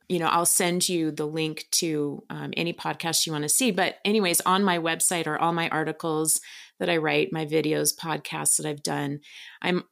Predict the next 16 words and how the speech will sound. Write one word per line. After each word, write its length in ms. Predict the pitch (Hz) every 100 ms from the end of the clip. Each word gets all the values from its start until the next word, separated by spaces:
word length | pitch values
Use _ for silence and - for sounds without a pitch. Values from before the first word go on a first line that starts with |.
| -
on 180 | 170 175
YouTube. 800 | 202 262 277 208 170 170 175 -
Um, 260 | 175 165 160
I 80 | 170
have 200 | 190 170
a 60 |
series 800 | 165 - 180 175 175 175 - -
on 140 | 165 165
YouTube 420 | 180 185 208 175
and 260 | 165 175
Rumble. 460 | 156 147 147 147 160
I'm 200 | 160 165
under 260 | 165 170 160
No 260 | 165 165
Longer 460 | 170 160 160 160 -
Enslaved. 840 | - 160 - - 143 143 165 -